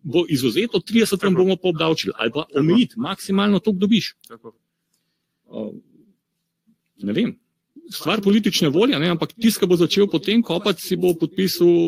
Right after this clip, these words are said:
Speaker 1: politični samomor. Saj enako se je zgodilo praktično tudi z davkom na nepremičnino, ne.
Speaker 2: Nepremičnine, tako.
Speaker 1: To je tudi sveta krava v Sloveniji.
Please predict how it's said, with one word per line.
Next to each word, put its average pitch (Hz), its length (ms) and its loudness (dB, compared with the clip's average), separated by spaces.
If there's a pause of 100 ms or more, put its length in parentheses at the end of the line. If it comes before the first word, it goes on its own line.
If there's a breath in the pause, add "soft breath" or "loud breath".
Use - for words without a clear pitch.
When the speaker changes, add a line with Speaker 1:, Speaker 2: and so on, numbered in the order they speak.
Speaker 1:
politični 170 500 -2
samomor. 165 400 -2
Saj - 180 -2
enako 170 300 -4
se 185 120 -2
je 180 40 2
zgodilo 165 300 0
praktično 165 460 -4
tudi 175 220 0 (420)
z 139 100 -8
davkom 160 320 -2
na 139 80 0
nepremičnino, 156 600 0
ne. 104 100 0
Speaker 2:
Nepremičnine, - 200 -12
tako. 107 220 -16
Speaker 1:
To 147 80 -4
je 147 60 0
tudi 180 160 0
sveta 165 280 -4
krava 139 260 -4
v 113 80 -2
Sloveniji. 95 480 -4